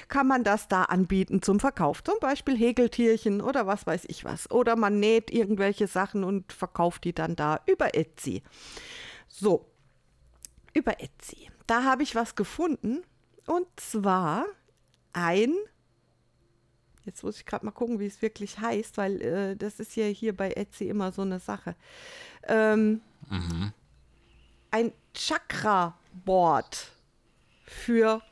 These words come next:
Speaker 1: Hunde. Ich hab mir gedacht, okay, Ingo ist kein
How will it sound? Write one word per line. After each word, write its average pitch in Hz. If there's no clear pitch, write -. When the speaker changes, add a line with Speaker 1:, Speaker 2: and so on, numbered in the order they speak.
Speaker 1:
Hunde. 226
Ich 262
hab 285
mir 262
gedacht, 240
okay, 220
Ingo 247
ist 220
kein 170